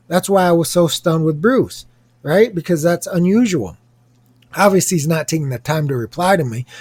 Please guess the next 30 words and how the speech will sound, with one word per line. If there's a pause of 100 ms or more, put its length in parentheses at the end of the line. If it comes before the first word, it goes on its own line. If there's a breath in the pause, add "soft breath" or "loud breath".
(140)
but
at
the
same
time,
he
could
just
cut
me
off
and
not
even
see
it. (600 soft breath)
So
you
have
to
expect
that
if
you're
gonna
be
on
the
other
side.